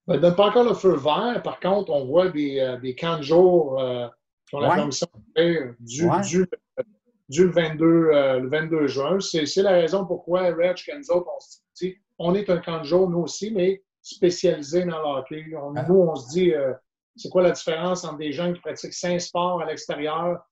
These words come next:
Speaker 1: à se passer le ballon de soccer, le ballon de, de, de toutes sortes de choses. Euh,
Speaker 2: Absolument.
Speaker 1: la balle de baseball, la balle de tennis. Moi, je me dis, un joueur de hockey qui est sur la glace, qui,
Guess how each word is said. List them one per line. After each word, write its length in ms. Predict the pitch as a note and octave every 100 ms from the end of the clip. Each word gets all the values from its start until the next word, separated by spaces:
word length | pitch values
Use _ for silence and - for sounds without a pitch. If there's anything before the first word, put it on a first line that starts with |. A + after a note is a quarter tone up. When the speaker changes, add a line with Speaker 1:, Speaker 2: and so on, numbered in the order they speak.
| _
Speaker 1:
à 100 | -
se 80 | A#2
passer 360 | - D3+ C#3+ F3+
le 80 | E3+
ballon 360 | D3+ D3+ E3+
de 40 | F3
soccer, 460 | - C3+ D#3 E3 D#3+
le 40 |
ballon 340 | C#3+ D3 D#3+ E3
de, 140 | C#3+
de, 240 | C3 C3+ B2+
de 60 | B2+
toutes 80 | -
sortes 320 | - G3+ F3
de 100 | D#3+
choses. 420 | - E3+ G3 G3 - _ C3+
Euh, 40 |
Speaker 2:
Absolument. 520 | B2 C#3 - D3 C#3+
Speaker 1:
la 0 |
balle 120 | D#3 F#3
de 160 | F#3 - _ -
baseball, 200 | E3+ F3+
la 80 | C#3+
balle 180 | F3 F#3
de 60 |
tennis. 560 | - - D3+ F#3+ F#3+ -
Moi, 140 | D3+ D#3
je 80 | D3+
me 100 | F#3+
dis, 140 | F3
un 40 | F3
joueur 240 | D3+ F3
de 60 | F3
hockey 300 | C#3+ - F#3+
qui 80 |
est 40 | F3+
sur 180 | - D3+
la 120 | C3+
glace, 340 | D3 F#3+ G3
qui, 180 | - D3